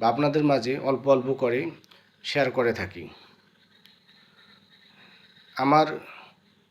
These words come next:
এই বিষয়ে কোনো রকম লুকোচুরি বা কোনো রকম ফাঁকফোকর রাখি না।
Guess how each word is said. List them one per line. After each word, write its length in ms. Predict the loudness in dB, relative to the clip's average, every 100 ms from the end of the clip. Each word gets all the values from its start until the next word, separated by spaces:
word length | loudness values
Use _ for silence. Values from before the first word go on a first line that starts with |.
| _ -4
এই 140 | -2
বিষয়ে 300 | 0 2 2
কোনো 220 | 2 4
রকম 440 | 4 2 0 0 -4 -16 _ -4
লুকোচুরি 480 | -4 -2 -2 0
বা 120 | 0 0
কোনো 240 | 0 0
রকম 260 | 0 -4 -2
ফাঁকফোকর 520 | -6 -6 -12 -6 -4
রাখি 220 | -4 -6
না। 200 | -10